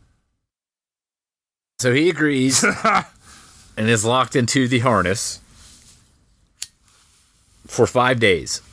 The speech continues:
Speaker 1: That's
Speaker 2: Mm-hmm.
Speaker 1: the agreed upon time.
Speaker 2: Yeah, he gets a, a, a band, as the kids would say, I think, for, uh, staying there for five days.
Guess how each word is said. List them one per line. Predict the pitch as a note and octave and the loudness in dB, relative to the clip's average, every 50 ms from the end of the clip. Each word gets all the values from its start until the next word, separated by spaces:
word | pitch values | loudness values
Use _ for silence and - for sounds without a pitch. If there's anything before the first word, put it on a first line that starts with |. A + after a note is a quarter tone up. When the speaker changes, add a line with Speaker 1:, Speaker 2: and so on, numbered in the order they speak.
| - - - | -20 -20 -6
Speaker 1:
That's | - F#2+ E3+ C3 C3 | -2 -2 0 0 0
Speaker 2:
Mm-hmm. | C#3+ D#3 | 0 2
Speaker 1:
the | E3+ A2+ G#2+ | 2 2 2
agreed | G2 F#2 A2 A2+ A2+ A2 | 2 2 0 0 0 0
upon | - - A#2 A2 A2 A2+ G#2+ G#2 G#2 G2+ F2+ - - - - - - - | 0 0 2 4 4 4 2 2 0 -2 -4 -8 -20 -20 -20 -20 -18 -6
time. | - A2+ G#2+ F#2 E2 D#2 D#2 D#2 - | -2 0 0 0 0 -4 -8 -4 -2
Speaker 2:
Yeah, | G4+ F4+ B3+ | 0 0 0
he | A3 F#3+ | 2 2
gets | G3+ F#3 - F3 | 0 -2 0 0
a, | E3 D#3 D3 C#3+ C#3 C#3 C3+ C3 C3+ C3 - - - - - | 0 2 4 4 4 4 2 2 0 -2 -8 -20 -20 -18 -8
a, | - D#3 C#3+ C3 A#2+ A#2+ A#2 - - - - | -2 0 2 2 0 -2 -6 -14 -18 -20 -6
a | - D3+ C3 | -2 -2 -2
band, | B2+ B2 A#2 - E3 D#3+ F3 F#3+ F#3 E3 D#3 D3 C3+ | -2 -2 -4 -2 -2 0 2 2 2 2 2 2 0
as | C3+ C3+ B2 | 0 -2 -2
the | C3+ B2+ | -6 -6
kids | - - C#3+ C3 B2+ | -2 -2 -2 -2 0
would | B2+ B2+ A#2+ - | -4 -6 -4 -2
say, | - D3 B2+ A#2+ | 0 2 4 4
I | A#2 A#2 | 2 2
think, | - - C3+ C3 D3+ D3+ - - - - - - - - - - - - _ _ _ _ _ | 0 -2 -2 -2 -2 -4 -8 -18 -20 -20 -20 -20 -20 -20 -20 -20 -20 -20 _ _ _ _ _
for, | - - - C3+ C3 B2+ B2 B2 | -20 -10 -2 0 0 2 2 2
uh, | B2 A#2+ A#2+ A#2+ A#2+ | 2 2 2 0 -2
staying | - - D#3+ D3+ D3 | -2 -2 -2 0 0
there | D3 D3 - | -2 -4 -4
for | - C#3+ | -6 -10
five | B2+ - D#3 D3+ D#3 C#3+ | -6 -2 0 0 0 0
days. | C#3 D#3+ E3 D#3 C3+ B2 - - - | 0 -2 -2 -2 -4 -8 -10 -12 -18